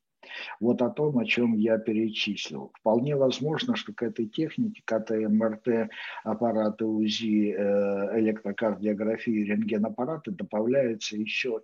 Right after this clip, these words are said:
и роботы. А, щас многие знают о том, что роботическая хирургия очень хорошо развивается. Это прежде всего простатоктомия при раке предстательной железы у мужчин.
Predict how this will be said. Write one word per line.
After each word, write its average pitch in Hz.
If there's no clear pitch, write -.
и 123
роботы. 127
А, 101
щас -
многие 120
знают 107
о 107
том, 135
что 107
роботическая 110
хирургия 110
очень 107
хорошо 107
развивается. 123
Это 110
прежде 107
всего 104
простатоктомия 117
при 110
раке 110
предстательной 104
железы 104
у 101
мужчин. 104